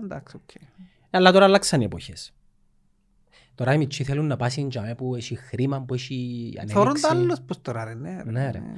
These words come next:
Speaker 2: Ας πούμε ο Τζονής και ο Λοΐζου, σε πέντε χρόνια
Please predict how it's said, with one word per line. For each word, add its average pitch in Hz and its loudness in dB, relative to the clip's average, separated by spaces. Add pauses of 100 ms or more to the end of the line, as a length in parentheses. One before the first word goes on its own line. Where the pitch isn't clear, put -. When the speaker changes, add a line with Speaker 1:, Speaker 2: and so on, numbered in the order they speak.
(140)
Speaker 2:
Ας 143 2
πούμε 170 2
ο - 4
Τζονής 127 0
και 127 -6
ο 147 -2
Λοΐζου, 101 -4
σε 110 -4
πέντε 131 2
χρόνια 135 2